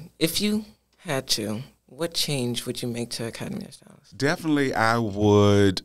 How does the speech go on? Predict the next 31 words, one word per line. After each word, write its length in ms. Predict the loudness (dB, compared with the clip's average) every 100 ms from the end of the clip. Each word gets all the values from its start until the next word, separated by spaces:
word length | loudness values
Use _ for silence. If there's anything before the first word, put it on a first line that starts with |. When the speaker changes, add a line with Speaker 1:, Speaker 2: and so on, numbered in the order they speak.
| 2
Speaker 2:
change 760 | 4 4 4 6 4 4 0
the 440 | 0 2 4 2 2
facility. 1080 | -2 -2 0 2 0 0 -2 -4 -10 -16 _ _ _ _ _ _
Um, 560 | 0 0 0 -2 -4 -4 2
uh, 300 | 4 4 -2 -10 -10
try 320 | 0 4 4
to 140 | 4 0
modernize 800 | 0 0 0 0 0 0 0
it 140 | 0 0
even 360 | -2 0 -2
more 300 | -2 -4 -2
so. 420 | 0 2 2 0 -4 -16 -20 _ -8
You 140 | -2
know, 160 | 2 2
we 120 | 2
did 280 | 0 0 0
some 200 | -4 -2
work 200 | -4 -4
with 140 | -2
the 80 | 0
lab, 560 | 4 4 4 2 2
but 100 | 0
I 120 | 2 2
would 140 | 2
like 280 | -2 -4 -6
to 100 | -10
do 160 | -10
something 260 | -6 -6 -6
with 120 | -8
the 120 | -6
exterior 840 | -2 0 2 2 0 -2 -4 -6 -8